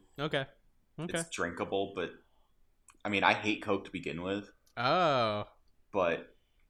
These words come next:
Speaker 2: I would gladly drink a regular Coke over this.
Speaker 1: Yeah.
Speaker 2: That's
Speaker 1: That's
Speaker 2: just funny.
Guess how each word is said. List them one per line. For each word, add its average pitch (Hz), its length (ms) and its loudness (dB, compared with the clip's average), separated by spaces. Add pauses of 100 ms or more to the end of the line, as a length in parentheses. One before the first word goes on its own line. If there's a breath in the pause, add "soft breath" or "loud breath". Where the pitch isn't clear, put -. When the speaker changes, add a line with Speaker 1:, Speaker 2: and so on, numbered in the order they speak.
Speaker 2:
I 101 100 6
would 95 260 2
gladly 92 580 4
drink 90 300 -6
a 85 60 -4
regular 85 380 -2
Coke 87 340 -4
over 80 160 -6
this. 78 400 -4
Speaker 1:
Yeah. 113 200 -4 (1300 soft breath)
Speaker 2:
That's 175 160 0
Speaker 1:
That's - 20 -10
Speaker 2:
just - 240 -10
funny. 110 280 -2